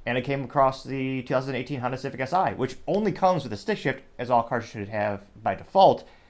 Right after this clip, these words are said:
And, well, I would say it's the best of both worlds. There's something oddly satisfying about passing a seventy thousand dollar plus C eight Corvette on the track with my little car, which has happened a couple times. But nevertheless,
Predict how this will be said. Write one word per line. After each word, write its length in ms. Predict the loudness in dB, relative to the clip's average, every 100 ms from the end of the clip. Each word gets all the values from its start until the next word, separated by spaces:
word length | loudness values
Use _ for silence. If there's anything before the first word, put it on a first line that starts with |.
| -20 _ _ _
And, 260 | 0 0 0 -4
well, 120 | 4
I 400 | 4 4 2 0
would 80 | 0
say 100 | 0
it's 100 | -2
the 60 | 0
best 180 | 0
of 80 | 0
both 200 | -4 -2
worlds. 220 | -2 0
There's 160 | 0 0
something 300 | 0 -2 -6 -6
oddly 260 | -4 -2 -2
satisfying 460 | 0 0 2 0
about 180 | 0 0
passing 300 | 0 -2 -4
a 260 | -4 -4 -8 -16 -20
seventy 280 | -2 -2 2
thousand 260 | 4 4 6
dollar 160 | 4
plus 380 | 4 2 2 2
C 100 | -4
eight 120 | -4
Corvette 320 | -2 -2 0 0
on 60 |
the 80 | -4
track 400 | -4 -2 -2 -4
with 160 | -8 -4
my 160 | -4
little 240 | -4 -4 -4
car, 360 | -4 -4 -6 _ _ _ _ _ _
which 240 | -8 -8 -8
has 140 | -4
happened 220 | -4 -4
a 40 | -6
couple 160 | -6
times. 320 | -4 -4 -4 -12 2
But 320 | 4 4 -6 -20 -20 -20 -20 -20 -2
nevertheless, 500 | 2 6 8 6 0